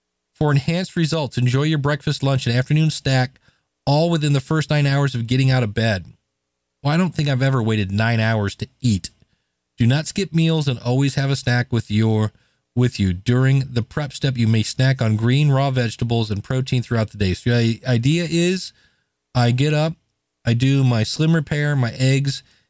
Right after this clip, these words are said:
and half a fruit. And then I can have a protein, then I can have a green veggie, then I can have a protein, then I can have a green veggie, protein, green veggie. Then at lunch, enjoy the second half of my orange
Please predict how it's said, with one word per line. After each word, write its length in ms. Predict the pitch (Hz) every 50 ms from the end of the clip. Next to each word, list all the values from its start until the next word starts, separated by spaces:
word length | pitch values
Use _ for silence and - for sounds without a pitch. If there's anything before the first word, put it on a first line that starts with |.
| _ _ -
and 220 | 107 107 107 101
half 240 | 104 120 123 123 -
a 60 | 123
fruit. 400 | - - - 117 101 92 87 - _ _ _ _ _ _ _ _ _ _ _ _ _ _ _ _
And 160 | 110 110 110
then 300 | 120 123 127 131 135 131 -
I 200 | - 120 117 113
can 180 | 113 - 113 110
have 260 | 113 113 110 107 101
a 60 | 98
protein, 720 | 92 - - 147 156 160 147 - 170 165 165 170 170 170 - _ _ _ _ _ _
then 140 | - 107 107
I 80 | 110 110
can 140 | - 117
have 200 | 110 123 120 120
a 60 | 123 123
green 260 | 123 127 131 131 131
veggie, 400 | 120 110 98 92 92 98 95 92
then 160 | 104 107 107
I 80 | 120 123
can 100 | 131 131
have 120 | 131 127
a 80 | 123 117
protein, 560 | - - 151 156 - - 160 160 160 156 147
then 100 | 120 107
I 60 | 104
can 100 | 107 117
have 120 | 117 113
a 40 | 117
green 240 | 113 123 123 127 123
veggie, 340 | 117 104 98 92 92 92 87
protein, 380 | - - 135 139 - 156 147
green 260 | 139 135 139 143 143 131
veggie. 280 | 123 113 113 117 110
Then 100 | 120 131
at 80 | 151 156
lunch, 720 | 160 175 196 220 208 170 147 131 - - - - - _ _ _ _ _ _ _ _ _ _ _ _ _ _ _ _ _ -
enjoy 260 | 139 139 143 151 143
the 100 | 131 123
second 300 | - - 180 170 165 160
half 180 | 160 147 143
of 60 | - 143
my 140 | 127 117
orange 640 | - - 156 160 143 117 104 104 113 123 - -